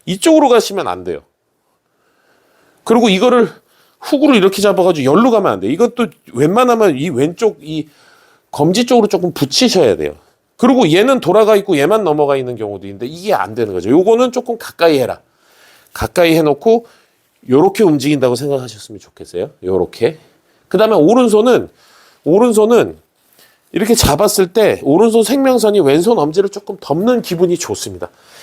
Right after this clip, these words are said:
밑에서부터 너무 말아쥐어가지고 잡지 마시고요. 또 이렇게 잡아도 훅이 날 수 있습니다. 그러니까는 요거는 왼손 엄지손가락을 오른손 생명선이 가급적이면은 이렇게 잘 잡자. 그다음에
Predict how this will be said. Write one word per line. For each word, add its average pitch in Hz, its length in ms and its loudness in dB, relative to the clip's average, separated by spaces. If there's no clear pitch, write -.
밑에서부터 175 600 0
너무 202 280 0
말아쥐어가지고 139 840 0
잡지 - 320 -12
마시고요. 139 540 -6
또 190 100 4
이렇게 147 320 0
잡아도 165 320 0
훅이 - 240 -6
날 170 160 0
수 - 140 -10
있습니다. 113 320 -10
그러니까는 156 400 0
요거는 156 360 2
왼손 139 320 2
엄지손가락을 147 800 0
오른손 151 400 0
생명선이 160 560 0
가급적이면은 160 920 0
이렇게 135 240 2
잘 151 220 0
잡자. - 480 -6
그다음에 170 500 0